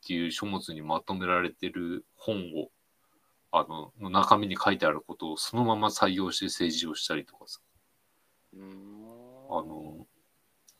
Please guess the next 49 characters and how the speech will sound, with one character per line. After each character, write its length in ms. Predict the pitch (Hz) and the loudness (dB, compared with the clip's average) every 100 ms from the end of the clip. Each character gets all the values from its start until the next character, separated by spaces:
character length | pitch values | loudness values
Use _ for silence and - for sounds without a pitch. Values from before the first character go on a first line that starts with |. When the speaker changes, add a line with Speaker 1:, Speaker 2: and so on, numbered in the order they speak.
| _ - _ _ _ - | _ -20 _ _ _ 0
Speaker 1:
ま 80 | 101 | 2
あ、 20 | |
有 280 | 87 117 110 | 6 8 8
名 180 | 104 95 | 6 6
な 320 | 98 95 98 | 6 6 4
焚 260 | - 127 110 | 0 0 2
書 180 | 123 | 2
工 260 | - 123 117 | 4 6 6
事 100 | 85 | 6
っ 20 | |
て 240 | - - 78 | -4 -10 -8
い 300 | 76 73 78 | -6 -6 -6
う、 60 | - _ | -8 _
そ 220 | - - | -10 -10
の、 280 | 76 73 - _ _ _ _ _ _ _ _ _ _ _ _ _ _ _ _ _ _ _ _ _ _ | -14 -16 -20 _ _ _ _ _ _ _ _ _ _ _ _ _ _ _ _ _ _ _ _ _ _
秦 500 | - - - 175 143 | 8 10 10 8 4
の 300 | 156 160 - - | 6 6 4 0
国 300 | - 113 117 | 2 4 4
の、 340 | 127 131 87 - _ _ _ _ - | 4 4 4 -4 _ _ _ _ 6
い 80 | |
わ 80 | 123 | 8
ゆ 60 | 131 | 8
る 60 | |
法 360 | - - 131 135 | 4 8 10 10
っ 100 | 131 _ | 6 _
て 100 | 127 | 6
い 360 | 110 113 113 113 | 6 6 4 2
う、 80 | - _ _ _ _ _ _ _ | -4 _ _ _ _ _ _ _
あ 120 | 90 | -4
の、 320 | 85 85 90 - | -2 -8 -12 -8
国 240 | - 107 104 | -2 0 0
の 240 | 107 98 | -2 -2
作 220 | - - 104 | -6 0 0
り 80 | |
方 340 | 101 104 - 104 | 2 2 4 4
以 140 | 117 | 4
外 280 | 113 85 76 | 6 6 4
の 300 | 80 76 - _ | -4 -8 -10 _
こ 120 | - | -6
と 120 | 104 101 | 0 0
を 80 | - | 4
書 100 | 98 | 2
い 60 | 90 | 2
て 80 | |
あ 40 | 78 | 0
る 80 | - | 0
書 140 | 104 | 0
物 300 | 92 85 - | -4 -6 -4
は、 240 | 78 76 | -2 -2